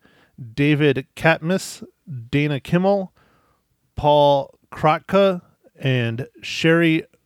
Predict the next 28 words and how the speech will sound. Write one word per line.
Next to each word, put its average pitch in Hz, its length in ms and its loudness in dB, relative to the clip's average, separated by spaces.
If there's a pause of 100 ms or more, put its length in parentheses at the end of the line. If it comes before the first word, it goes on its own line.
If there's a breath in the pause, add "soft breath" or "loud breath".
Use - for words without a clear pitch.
(800)
Maggans, 160 640 -4 (340)
M 135 180 0
A 139 80 0
U 131 260 -2
G 135 340 -6
A 127 220 -2
N 117 160 -4
S. 101 220 -6
I 135 120 -4
don't 147 100 0
know. 113 120 -4
I 113 160 -6 (180)
probably 117 420 -2 (520 soft breath)
butchered 131 280 0
that. 120 160 4
I 127 80 4
think 180 160 0
that's 196 180 0
all 180 120 4
the 151 80 2
main, 143 420 -2 (100)
um, 120 520 0 (360)
characters. - 800 -2 (340)
All 120 240 2
of 117 60 -6
them. 95 160 -12 (840 loud breath)
Pretty 123 180 2
sure. 98 340 -4